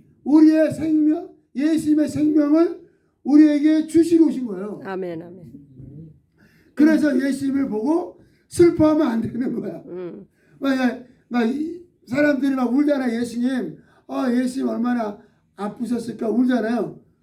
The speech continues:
Speaker 1: 그러면 안 되는 거예요. Why? Because Jesus Christ came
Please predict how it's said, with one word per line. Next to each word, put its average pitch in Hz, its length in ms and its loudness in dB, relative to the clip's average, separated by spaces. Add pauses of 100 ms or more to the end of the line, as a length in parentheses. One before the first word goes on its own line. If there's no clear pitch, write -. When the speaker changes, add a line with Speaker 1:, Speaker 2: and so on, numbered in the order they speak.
(160)
Speaker 1:
그러면 302 320 2
안 220 80 -4
되는 269 240 0
거예요. 190 540 -4 (180)
Why? 247 420 -4 (460)
Because 277 420 -2
Jesus 302 500 -2
Christ - 380 -14
came 226 480 -12